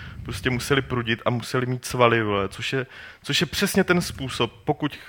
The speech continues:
chceš, aby, dejme tomu, hry dělalo víc vývojářek, eh, nejenom grafiček, ale i prostě na úrovni jako scénáristek, kreativních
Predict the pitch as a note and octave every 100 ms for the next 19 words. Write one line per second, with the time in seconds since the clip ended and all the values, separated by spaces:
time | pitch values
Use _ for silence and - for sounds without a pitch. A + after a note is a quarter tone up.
0 | - - _ _ - D#3+ - C#3 C#3 C3+
1 | A#2+ B2+ B2+ B2 A#2 A#2 A#2 A#2+ A#2 A2+
2 | A2 G#2 B2+ - B2+ B2 A#2 A2 A2 G#2+
3 | - - - - - A2 G#2+ G#2+ G2+ G#2
4 | G2+ G2+ G2+ G2 G#2 A#2+ B2+ B2 B2 C3
5 | B2 B2+ A#2 A#2 A2+ A#2+ A#2+ A#2 - A#2
6 | A2+ G#2 A2+ G#2 G#2+ A2 G2+ - G#2+ G2+
7 | G2+ G2+ G2+ G#2 - A#2+ B2+ B2+ A2+ A2+
8 | - G#2 G2 - G#2+ A#2 - A2+ A2+ A2+